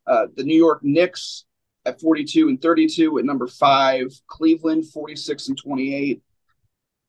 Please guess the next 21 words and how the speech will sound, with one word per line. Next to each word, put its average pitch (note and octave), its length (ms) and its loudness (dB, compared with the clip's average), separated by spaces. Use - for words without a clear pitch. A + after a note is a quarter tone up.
um, C#2 720 -2
Philly F3 400 6
forty-nine D#3 580 -2
and C#3+ 140 -10
twenty-three, E3+ 840 4
um, D2 640 -4
Boston D#3 580 2
at - 160 -16
fifty D#3 320 -4
and D3 160 -8
twenty-three, D3+ 680 -2
and C3+ 100 0
Milwaukee C3 560 2
at - 140 -14
fifty-two C3+ 500 -4
and F#2 120 -12
twenty. E2+ 420 -14
So D3 160 -2
that D#3 180 4
one F3 280 0
two E3+ 420 0